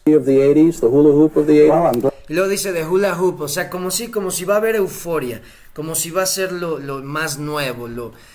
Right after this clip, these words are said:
Speaker 3: lo de tendencia en los ochentas. Y le dice, "Bueno, estoy, estoy contento de que hayas traído esa as-, analogía", porque dice,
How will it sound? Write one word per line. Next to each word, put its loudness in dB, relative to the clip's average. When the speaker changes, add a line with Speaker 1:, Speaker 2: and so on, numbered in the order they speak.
Speaker 3:
lo -8
de -6
tendencia -6
en -14
los -8
ochentas. -12
Y -10
le -6
dice, -6
"Bueno, -6
estoy, -6
estoy -6
contento -10
de -6
que -8
hayas -6
traído -8
esa -6
as-, -18
analogía", -12
porque -12
dice, -8